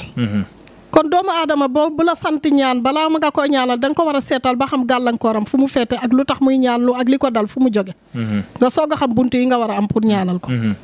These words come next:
Speaker 2: Waaw.
Speaker 1: Mu mel ni da ngay ñaanee ci anam bi nga xam ne mooy pettaaw. Ban at nga commencé yëngu ci wàllu pettaaw?
Speaker 2: Waa pettaaw nag, ba ma juddoo ba am douze ans, xam-xàmmee,
Speaker 1: Mhm.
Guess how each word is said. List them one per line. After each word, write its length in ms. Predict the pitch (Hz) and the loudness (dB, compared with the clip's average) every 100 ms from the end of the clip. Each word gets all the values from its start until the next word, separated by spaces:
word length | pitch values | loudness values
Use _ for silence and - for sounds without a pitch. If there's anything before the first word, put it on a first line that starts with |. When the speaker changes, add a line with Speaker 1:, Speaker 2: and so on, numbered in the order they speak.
| - - | -4 0
Speaker 2:
Waaw. 220 | 190 170 - - | 0 -2 -8 -6
Speaker 1:
Mu 140 | 135 160 | 0 2
mel 140 | 175 | 2
ni 80 | 165 | 2
da 80 | 156 | -2
ngay 200 | 151 147 | -2 -2
ñaanee 320 | 143 135 123 117 | -2 -2 -2 -4
ci 80 | |
anam 160 | 117 131 | -4 -2
bi 80 | 120 123 | -2 -2
nga 20 | |
xam 80 | 123 | -2
ne 60 | 113 | -2
mooy 140 | 113 110 | -2 -2
pettaaw. 400 | 110 - 92 87 - 123 135 123 | -6 -4 -6 -6 -8 -8 -8 -6
Ban 160 | 139 196 - | -2 -2 -4
at 80 | - | -4
nga 100 | 135 | -2
commencé 460 | 123 123 110 - 101 | 0 0 -2 -2 -4
yëngu 320 | 110 117 107 | -2 -2 -2
ci 100 | 110 | -2
wàllu 200 | 107 104 | -2 -2
pettaaw? 320 | 98 98 95 90 - - - - - - - - - - - - - | -6 -6 -6 -8 -12 -20 -20 -20 -20 -20 -20 -20 -20 -20 -20 -10 0
Speaker 2:
Waa 160 | 277 302 | 0 0
pettaaw 480 | 349 415 - 330 302 | -2 -2 0 0 0
nag, 160 | 311 285 | -2 -2
ba 80 | 302 | 0
ma 380 | 330 330 330 330 | 0 2 2 0
juddoo 420 | 277 277 277 262 | 0 0 2 0
ba 140 | 254 285 | -2 0
am 140 | 285 | 0
douze 300 | 233 294 269 | 4 2 2
ans, 160 | 247 240 | 0 0
xam-xàmmee, 720 | 277 269 - 254 214 226 277 - | 0 0 0 0 2 0 -2 -4
Speaker 1:
Mhm. 240 | 117 107 | -4 -2